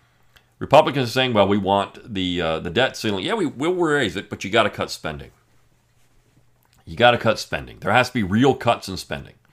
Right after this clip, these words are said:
And of course, they're putting stuff on the table that Democrats aren't going to agree with. Republicans aren't offering to cut any spending in their areas, which would be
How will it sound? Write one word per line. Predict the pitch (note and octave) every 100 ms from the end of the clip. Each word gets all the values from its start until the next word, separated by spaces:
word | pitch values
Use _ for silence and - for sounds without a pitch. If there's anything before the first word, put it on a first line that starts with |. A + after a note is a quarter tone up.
| _ _ _ _ _ _ _ _ _ _ _ _ _ A#2
And | C#3
of |
course, | C#3+ C#3 A#2+
they're | B2+
putting | - C3 A2+
stuff | - A2
on | G#2 G2
the |
table | - G2 F2+ F2+ E2+
that | E2+ D#2+ - F#2+
Democrats | F2 E2+ F2+ D#2 D2+
aren't | D2+ D2+ D2+
going | D2+ C2+
to | C#2+ D2
agree | C#2 D#2+ E3 G3+
with. | E2 - E2+
Republicans | D#2 G2+ F#2 F2+ E2+
aren't | G#3+ E2
offering | D#2+ E2+ D#2
to |
cut | C#2+ E2
any | D2 D2+
spending | C#2+ - D#2 C#2
in | B1+ F2
their | C#3+ G#2+
areas, | D2+ A#1+ G1+
which | - E2 E2
would | D2+
be | C2 B1+